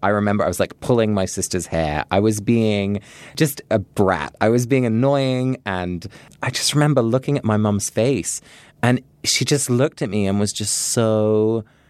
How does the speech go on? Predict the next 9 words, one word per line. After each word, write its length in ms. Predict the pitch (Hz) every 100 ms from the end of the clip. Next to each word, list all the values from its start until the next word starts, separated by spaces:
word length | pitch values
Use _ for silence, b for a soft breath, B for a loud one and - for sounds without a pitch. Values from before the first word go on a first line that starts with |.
| b b - 104
disappointed. 960 | 131 - - 139 170 - - - - - _ _
She'd 320 | - - -
put 180 | - 127
all 200 | 123 127
of 80 | 135
this 180 | 120 - -
effort 360 | 104 113 107
in, 260 | 107 104 101
and, 220 | 90